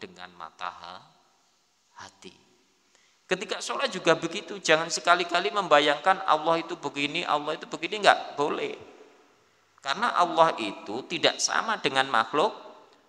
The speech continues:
makhluknya. Dan pikiran kita, otak kita itu sangat terba-,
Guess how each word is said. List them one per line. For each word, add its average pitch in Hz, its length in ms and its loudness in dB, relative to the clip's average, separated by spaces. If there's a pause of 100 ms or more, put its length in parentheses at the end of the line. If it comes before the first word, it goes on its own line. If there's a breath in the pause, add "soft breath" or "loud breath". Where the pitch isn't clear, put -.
(120)
makhluknya. 175 800 -2 (300 loud breath)
Dan 151 320 8
pikiran 139 480 2
kita, 117 580 0
otak 120 380 2
kita 95 340 -6
itu 190 220 -8
sangat 135 340 0
terba-, 131 460 2